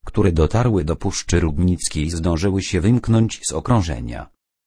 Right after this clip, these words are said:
Inne postanowiły się przedzierać w kierunku puszczy, a potem na południe w kierunku Warszawy, a jeszcze inne, by uniknąć rozbrojenia,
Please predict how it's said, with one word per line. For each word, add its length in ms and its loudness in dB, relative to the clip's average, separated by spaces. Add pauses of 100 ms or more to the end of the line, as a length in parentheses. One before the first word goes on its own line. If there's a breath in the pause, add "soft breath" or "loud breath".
Inne 360 2
postanowiły 800 2
się 160 -2
przedzierać 680 0
w 120 -10
kierunku 460 -2
puszczy, 480 -6 (260)
a 120 0
potem 440 2
na 160 4
południe 560 2
w 80 -14
kierunku 480 -2
Warszawy, 680 -4 (200)
a 100 0
jeszcze 340 0
inne, 420 2
by 120 4
uniknąć 640 0
rozbrojenia, 800 2